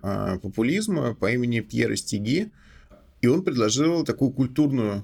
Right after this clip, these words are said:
концепцию, культурное объяснение популизма, основанное на разделении между высоким и низким,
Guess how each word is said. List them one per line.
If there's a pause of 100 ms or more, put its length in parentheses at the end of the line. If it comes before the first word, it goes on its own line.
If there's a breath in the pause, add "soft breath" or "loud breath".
концепцию,
культурное
объяснение
популизма, (340 soft breath)
основанное
на
разделении
между
высоким
и
низким,